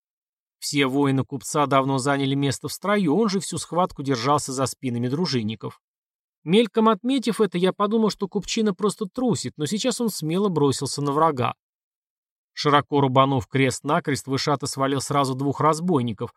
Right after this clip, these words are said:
неосторожно сунувшихся под его чудо-меч. Тут же купец умело принял удар с улицы на щит и длинным уколом навстречу свалил третьего противника.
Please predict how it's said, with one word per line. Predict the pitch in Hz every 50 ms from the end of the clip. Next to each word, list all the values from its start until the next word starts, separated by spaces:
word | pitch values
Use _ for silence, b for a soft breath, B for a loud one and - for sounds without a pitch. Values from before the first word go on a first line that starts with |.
| _ _ _ _ _ _
неосторожно | 143 160 180 175 - - 262 285 285 226 202 196
сунувшихся | - - - 208 214 202 175 - - 156 - - 151
под | - 147 139 127
его | 127 127 127 131 131
чудо-меч. | - - 143 127 113 120 135 139 113 101 92 - - _ _ _ _ _ _ _ _ _ _ _ _ _ _ _
Тут | - 156 151 123
же | 123 127
купец | - 151 135 - 156 147 127 - -
умело | 147 143 143 143 135 127
принял | 117 - 143 139 131 135 131 131
удар | 131 139 135 127 -
с | - -
улицы | 151 143 135 123 - - 139
на | 135 139 139
щит | - - - 220 208 - _ _ _ _ _ _ _ _
и | - 247 247
длинным | 196 226 240 254 233 226 220 214
уколом | 208 180 - 226 220 208 202 190
навстречу | 190 165 - - 202 240 233 - -
свалил | 156 - 143 139 147 185 185
третьего | - - 156 135 107 92 - 117 107
противника. | - 131 131 123 - - 113 127 113 107 - 127 131 131